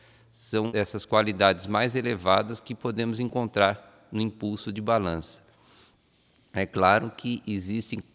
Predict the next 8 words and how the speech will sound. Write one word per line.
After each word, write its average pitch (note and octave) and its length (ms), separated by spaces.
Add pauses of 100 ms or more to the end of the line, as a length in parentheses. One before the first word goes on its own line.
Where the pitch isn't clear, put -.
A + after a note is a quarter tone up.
coisas G#2 440
ainda G2 360 (400)
a F#2+ 120
serem G2 320
descobertas, F#2+ 1040 (240)
coisas G2+ 320
muito A#2 360
superiores G#2 920